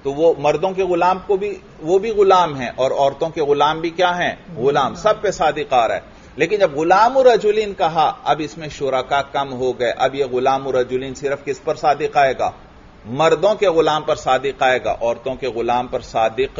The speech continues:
नहीं आएगा। तो अफराद क्या हो गए? कम। और मारिफा की सूरत में तो बिल्कुल तायीन हो जाती है। गुलाम जैदिन, गुलाम पहले दुनिया के हर गुलाम पर सादिक आ रहा था, अब गुलाम जैदिन, अब जैद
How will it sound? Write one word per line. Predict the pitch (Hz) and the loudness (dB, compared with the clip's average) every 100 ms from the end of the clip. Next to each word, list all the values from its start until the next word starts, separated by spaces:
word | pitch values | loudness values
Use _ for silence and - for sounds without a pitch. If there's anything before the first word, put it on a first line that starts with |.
| 143 151 175 165 165 - 120 | 2 2 0 -4 -12 -14 -10
नहीं | 147 180 190 | -4 -2 2
आएगा। | 156 139 131 | 4 4 2
तो | 120 | 2
अफराद | 143 139 151 156 160 170 | 2 2 4 6 6 4
क्या | 165 165 | 2 2
हो | 180 190 | 4 0
गए? | 180 190 151 | 2 4 4
कम। | - - 147 143 117 - 185 151 - - | 2 -2 2 2 2 -8 -16 -18 -18 0
और | 147 156 | 2 2
मारिफा | 147 160 170 196 196 254 | 0 2 4 2 2 0
की | 247 202 | 2 -4
सूरत | - 180 190 185 | -2 2 2 0
में | 208 226 | -6 -4
तो | 277 | -4
बिल्कुल | 160 208 202 269 | -2 -2 -4 -10
तायीन | 269 214 175 156 175 254 294 | -4 2 4 4 0 -6 -4
हो | 240 226 | 0 2
जाती | 208 190 - 175 | 6 4 4 0
है। | 143 113 | 0 2
गुलाम | 147 185 208 208 196 | 2 4 4 0 2
जैदिन, | 196 190 208 214 104 - - - - - - - | 2 2 0 -6 -8 -14 -20 -20 -20 -20 -20 -6
गुलाम | 127 156 185 | 0 4 4
पहले | 185 180 175 | 4 2 2
दुनिया | 175 185 185 | -4 -2 -2
के | 185 | 0
हर | 156 196 202 | 2 2 4
गुलाम | 196 180 175 | 4 4 2
पर | 175 | -2
सादिक | - - 160 147 | 2 0 0 2
आ | 151 | 4
रहा | 143 139 139 | 6 4 4
था, | 127 117 | 2 0
अब | 143 165 | 2 2
गुलाम | 143 143 143 143 | 2 2 2 0
जैदिन, | 127 135 131 143 123 - | -4 -4 -4 -6 -10 -2
अब | 110 113 | -2 2
जैद | 135 135 | 2 2